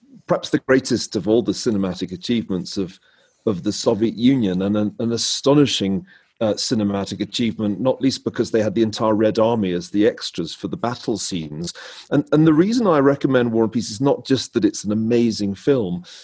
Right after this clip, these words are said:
uh, but also because I feel as if the pandemic is having the same impact on ordinary people's lives that the, the war, uh, that,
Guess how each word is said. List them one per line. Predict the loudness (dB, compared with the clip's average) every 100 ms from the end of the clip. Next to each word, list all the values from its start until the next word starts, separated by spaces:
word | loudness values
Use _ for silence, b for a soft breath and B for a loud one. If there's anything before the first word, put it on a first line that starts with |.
| B -2
uh, | -2
but | -2 -2 0 4
also | 4 4 0
because | 0 2 2 0 -2
I | -6
feel | -4 -4 -4
as | -2
if | -4 -6
the | -8
pandemic | -2 0 4 4 4 2
is | -2 -4
having | -4 -2
the | -2
same | 2 2 4
impact | 2 0 -2 -6 -4
on | -2
ordinary | 0 0 -2 -6 -4
people's | -6 -4 -6 -2
lives | 0 0 -2 -6 B B B 0
that | 0 4
the, | 4 4
the | 0 -2
war, | 2 4 6 6 4 2
uh, | 0 0 0 0
that, | 0